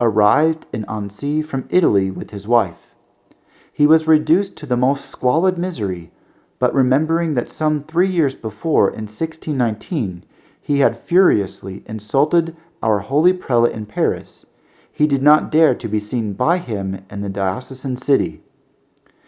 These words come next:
When he was advised of this, the bishop called for him. The poor man came and threw himself at his feet, assuring him that the bishop's modesty and humility had been a major factor in his own conversion to the Catholic Church,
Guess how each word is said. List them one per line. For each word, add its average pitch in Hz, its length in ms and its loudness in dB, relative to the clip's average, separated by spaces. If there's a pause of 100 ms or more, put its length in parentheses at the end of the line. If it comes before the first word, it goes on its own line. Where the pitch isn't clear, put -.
(320)
When 143 140 2
he 160 120 2
was 160 180 4
advised 156 540 0
of 101 120 -2
this, 104 320 -2 (240)
the 120 100 -2
bishop 135 340 0
called 147 320 2
for 95 160 -10
him. 80 260 -12 (720)
The - 80 -4
poor 131 280 4
man 123 260 0
came 165 580 -6
and 113 180 -8
threw 160 200 4
himself 131 520 2
at 113 120 -6
his 110 180 -6
feet, 147 340 -6 (460)
assuring 131 520 2
him 87 340 -10 (240)
that 120 160 -2
the 113 80 6
bishop's - 460 -4
modesty 143 600 2
and 117 100 -4
humility 110 680 0 (320)
had 110 180 -6
been 117 120 2
a 107 120 -2 (160)
major 185 500 2
factor 190 720 -4
in 113 140 -4
his 107 160 -2
own 160 240 0
conversion 104 580 0
to 104 100 -4
the 101 100 0
Catholic 135 440 -6
Church, - 520 -4